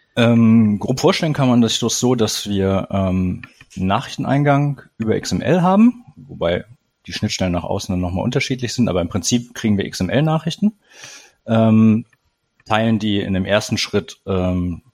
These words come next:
ja, auf, auf Datenbanktabellen, dass wir sie dann entsprechend mit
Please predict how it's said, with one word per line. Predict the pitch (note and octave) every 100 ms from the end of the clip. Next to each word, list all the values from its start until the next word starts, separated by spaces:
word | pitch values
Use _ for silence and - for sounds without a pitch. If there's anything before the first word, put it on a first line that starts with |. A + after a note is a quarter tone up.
| _
ja, | E2 E2
auf, | - G2 A#2+ -
auf | F#2+ F2
Datenbanktabellen, | - G2+ - C3 B2+ - A#2 B2 C3 D3 C#3
dass | A#2+ F#2+
wir | F#2
sie | F2+
dann | F2 F2
entsprechend | E2 - F2+ - E2+
mit | E2+ D#2 -